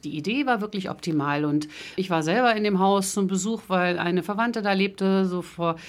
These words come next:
zwanzig Jahren ungefähr. Bin ich oft da gewesen und fand das eine tolle Idee, wirklich. Die hat ganz alleine oben für sich in dem Apartment gewohnt und konnte weiterhin in Urlaub fahren und in die Stadt gehen. Das Zimmer wurde weiterhin betreut, sie wurde betreut, hatte ihren Knopf für den Notfall in der Nacht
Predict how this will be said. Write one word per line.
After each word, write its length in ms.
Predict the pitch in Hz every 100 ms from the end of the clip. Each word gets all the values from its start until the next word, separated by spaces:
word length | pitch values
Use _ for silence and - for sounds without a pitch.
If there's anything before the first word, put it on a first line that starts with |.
| - -
zwanzig 460 | 202 196 190 185
Jahren 340 | 202 214 220 208
ungefähr. 600 | 208 196 - 196 190 190 - - -
Bin 100 | 180
ich 140 | 165
oft 200 | 302 -
da 140 | 233 220
gewesen 400 | 196 208 202 196
und 140 | 180
fand 180 | 180 170
das 160 | 180 185
eine 140 | 175
tolle 240 | 233 240
Idee, 480 | 120 156 151 147 151
wirklich. 400 | 190 190 160 -
Die 160 | 196 196
hat 260 | 196 -
ganz 240 | 214 285 277
alleine 380 | 226 220 220 220
oben 220 | 220 196
für 100 | 214
sich 140 | 247
in 80 | 233
dem 140 | 226 -
Apartment 520 | 202 196 214 220 196
gewohnt 480 | 208 190 202 202 196
und 220 | 196 190 - - -
konnte 280 | 240 233
weiterhin 320 | 214 226 226 226
in 100 | 226
Urlaub 320 | 202 208 196
fahren 340 | - 190 196 190
und 160 | 196
in 100 | 214
die 60 | 214
Stadt 320 | - 190 -
gehen. 220 | 180 180
Das 180 | 170 165
Zimmer 300 | 262 226 196
wurde 180 | 196 190
weiterhin 380 | 190 196 190 185
betreut, 400 | 185 190 190 190
sie 160 | 220
wurde 180 | 214 202
betreut, 460 | 185 - 180 180 190
hatte 180 | 190
ihren 180 | 170 175
Knopf 280 | 185 220 -
für 180 | 190 175
den 220 | 175 180
Notfall 400 | 220 247 220 196
in 80 | 175
der 120 | 175
Nacht 300 | 220 247